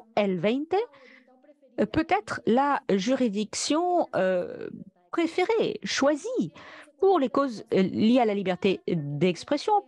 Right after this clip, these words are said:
parce qu'il n'y a pas de conséquences sur la privation de liberté, parce qu'il n'y a pas de conséquences monétaires, euh, euh, pour, euh, les journalistes et autres, euh, intervenants des médias. Et c'est juste, euh, comparer deux valeurs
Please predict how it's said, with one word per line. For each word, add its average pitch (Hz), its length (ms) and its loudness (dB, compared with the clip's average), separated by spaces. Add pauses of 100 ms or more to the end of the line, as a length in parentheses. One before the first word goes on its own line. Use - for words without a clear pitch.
(680)
parce 226 160 -4
qu'il - 100 -12
n'y 214 60 -2
a 226 40 -4
pas 220 100 -2
de 190 60 -8
conséquences 214 500 -2 (160)
sur - 160 0
la 208 60 0
privation 180 420 -4
de 185 60 0
liberté, 233 360 2
parce - 280 -4
qu'il 240 160 4
n'y 233 80 6
a 233 40 0
pas 233 140 -2
de 226 60 -20
conséquences 196 480 0
monétaires, 302 600 0 (540)
euh, 202 400 2
euh, 190 40 -2
pour, 254 520 0
euh, 208 80 0 (100)
les 185 200 -2
journalistes 240 680 -4 (180)
et 196 160 0
autres, 190 460 0 (380)
euh, 175 240 -2
intervenants 190 460 -2
des 185 140 0
médias. 285 280 0
Et 294 60 0
c'est 226 320 -2
juste, 226 760 -4 (340)
euh, 170 300 -2 (120)
comparer 302 400 -4
deux 330 180 2
valeurs 339 460 -2